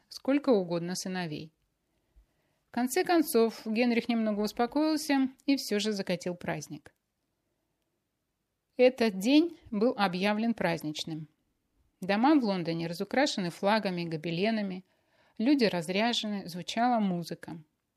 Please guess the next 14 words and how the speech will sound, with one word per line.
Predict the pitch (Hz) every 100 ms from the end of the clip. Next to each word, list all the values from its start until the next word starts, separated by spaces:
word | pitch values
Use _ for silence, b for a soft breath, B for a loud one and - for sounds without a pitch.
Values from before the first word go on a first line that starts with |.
| _ _ _ _ _ _
Крестными | - 226 233 226 214
родителями | 220 226 339 302 202 190
девочки | 175 175 165 - - 175
выбраны | 180 240 254 254
епископ | 254 190 - 202 - 202 -
лондонский | 185 190 185 185 180 - 180
Томас | - 180 180 180
Крайнмер, | - 196 185 170 165 151 - _ _ _ _ _ _ _
позже | - 269 302 302
назначенный | 277 214 202 196 - 202
архиепископом | 190 185 - 190 180 208 202 - 190 190 185 _ -
Кентерберийским, | 180 185 180 196 185 156 - - 160 160 _ _ _ _ _ _ -
герцогиня | 180 - - 185 254 233 -
Норфолкская | 175 165 - 247 262 - 220 208